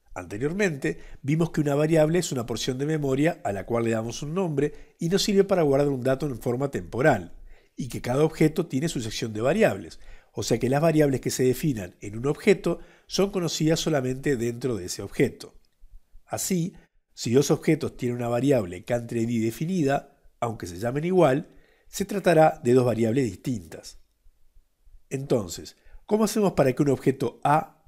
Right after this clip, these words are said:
puede invocar a otro objeto B en un momento dado, pasándole valores,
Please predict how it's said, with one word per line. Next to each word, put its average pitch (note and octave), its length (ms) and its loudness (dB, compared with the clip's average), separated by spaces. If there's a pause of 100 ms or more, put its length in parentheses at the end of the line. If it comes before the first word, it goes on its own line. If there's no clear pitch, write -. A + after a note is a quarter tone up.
(160)
puede C#3 200 6
invocar C3 500 2
a - 60 0
otro A2+ 240 0
objeto G#2 360 -4
B C#3 420 2
en G#2+ 140 -4
un C3 80 -4
momento B2+ 380 -4
dado, B2+ 440 4 (300)
pasándole C#3+ 560 2
valores, A2 560 -2